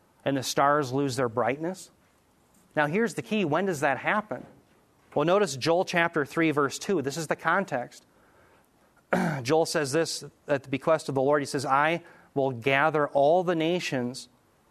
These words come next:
and bring them down to the valley of Jehoshaphat." Now, Jehoshaphat is the valley of decision. You have Yahweh Shofet. Shofet is judge. He's the judge. So that because they miss Jesus,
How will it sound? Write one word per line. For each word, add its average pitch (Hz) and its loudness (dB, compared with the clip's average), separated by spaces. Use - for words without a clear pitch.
and 139 -2
bring 143 2
them 143 0
down 135 2
to 135 -8
the 123 -2
valley 123 2
of 120 -4
Jehoshaphat." 127 -4
Now, 139 2
Jehoshaphat 151 2
is 143 -2
the 139 -2
valley 139 4
of 131 -2
decision. 131 -2
You 123 -6
have 127 2
Yahweh 160 0
Shofet. 139 -4
Shofet 147 0
is 120 -4
judge. 117 -2
He's 131 -10
the 147 -2
judge. 143 -4
So 170 0
that 160 -2
because 190 0
they 185 2
miss 170 -2
Jesus, 143 0